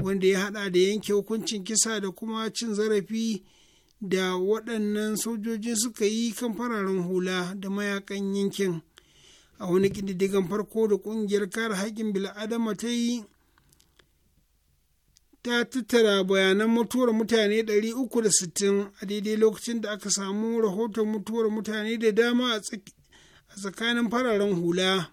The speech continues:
mayakan Druze da dakarun gwamnati. Adadin waɗanda suka mutu tun safiyar Lahadi sha uku ga watan Yuli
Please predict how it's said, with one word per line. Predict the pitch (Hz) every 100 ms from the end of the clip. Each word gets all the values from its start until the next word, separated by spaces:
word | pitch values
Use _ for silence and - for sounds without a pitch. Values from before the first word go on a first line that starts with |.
| -
mayakan | 208 220 214 214 220 214
Druze | 190 208 233 170 - _ - _ _ -
da | 196 185 180
dakarun | 180 180 196 190 196
gwamnati. | 196 196 196 196 202 190 180 _ _ - - - -
Adadin | 202 202 180 196 208
waɗanda | 214 214 196 196 190
suka | 175 202 208
mutu | 208 - 214 196 190 175
tun | 214 208
safiyar | - 202 196 220 214
Lahadi | 214 220 208 202 196 190
sha | 185 208
uku | 208 190
ga | 185
watan | 202 202 208 190
Yuli | 214 240 220 185 185